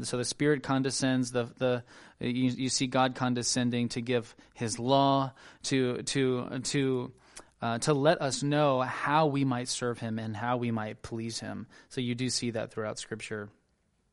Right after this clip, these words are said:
Uh, good question, though. That's a good question. Um, so the omniscience of God, how many of you would be uncomfortable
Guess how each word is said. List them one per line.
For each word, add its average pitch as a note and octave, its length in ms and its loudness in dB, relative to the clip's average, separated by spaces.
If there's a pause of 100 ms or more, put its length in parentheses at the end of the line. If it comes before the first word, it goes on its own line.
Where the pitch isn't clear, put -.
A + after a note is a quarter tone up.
(1600)
Uh, G#2+ 360 -4
good F#3+ 160 0
question, - 340 4
though. G#2+ 280 -2 (320)
That's C3 160 -4
a C#3 40 -8
good C3 120 -2
question. G#2 500 -6 (720)
Um, A2+ 440 -2 (2250)
so - 160 6
the E3 140 8
omniscience F#3+ 480 6
of D3+ 120 4
God, B2+ 380 0 (1800)
how A#3 340 8
many A#3 240 8
of E3 80 0
you F3 180 4
would D#3+ 160 2
be D#3+ 160 -2
uncomfortable C#3+ 1040 0